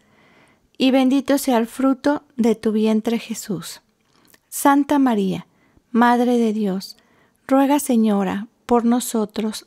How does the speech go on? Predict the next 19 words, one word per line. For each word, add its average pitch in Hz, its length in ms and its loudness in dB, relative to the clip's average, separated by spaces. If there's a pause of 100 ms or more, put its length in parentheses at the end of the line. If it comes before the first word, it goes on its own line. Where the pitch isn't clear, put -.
los 240 320 0
pecadores, 196 840 -4 (560)
ahora 220 560 2 (140)
y 226 200 0
en 220 140 2
la 208 160 0
hora 208 480 -4 (180)
de 196 140 0
nuestra 190 440 -2
muerte. 233 540 -4 (120)
Amén. 185 440 -4 (840)
Padre 294 400 4
nuestro 240 640 0 (180)
que 233 100 0
estás 226 440 0
en 233 120 2
el 220 140 0
cielo, 185 540 -4 (480)
santificado 233 1300 -2